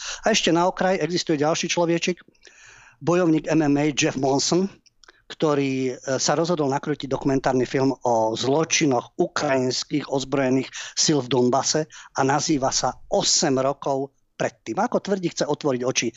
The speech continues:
ľuďom na západe, aby spoznali pôvod konfliktu. Že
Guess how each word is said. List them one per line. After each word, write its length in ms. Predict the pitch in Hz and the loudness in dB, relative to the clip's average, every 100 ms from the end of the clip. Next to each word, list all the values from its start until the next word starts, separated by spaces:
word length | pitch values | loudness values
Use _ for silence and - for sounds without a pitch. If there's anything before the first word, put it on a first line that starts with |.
| - - 147 | -12 -4 0
ľuďom 240 | 135 127 | 2 4
na 80 | 123 | 2
západe, 480 | 127 135 139 143 151 - - - | 2 0 0 -2 -6 -12 -8 -4
aby 160 | 139 | 0
spoznali 640 | 160 - 170 175 180 165 170 | 0 0 -2 -2 0 0 -2
pôvod 920 | - - 196 202 214 196 131 123 - - _ _ _ - | -4 -8 -2 2 2 2 2 -2 -4 -14 _ _ _ -6
konfliktu. 720 | 127 120 120 120 104 - 98 90 _ _ _ _ _ _ _ - | -2 -2 -4 -10 -12 -10 -12 -12 _ _ _ _ _ _ _ -6
Že 100 | - | -4